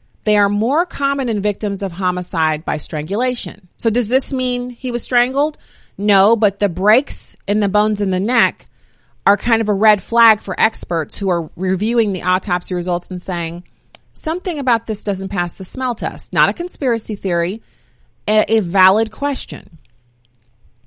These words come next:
That's significant. So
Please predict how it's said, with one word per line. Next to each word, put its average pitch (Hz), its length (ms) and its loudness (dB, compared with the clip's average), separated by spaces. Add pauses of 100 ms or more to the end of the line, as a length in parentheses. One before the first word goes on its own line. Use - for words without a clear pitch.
(200)
That's 233 300 2
significant. 247 920 -6 (1080)
So 254 320 2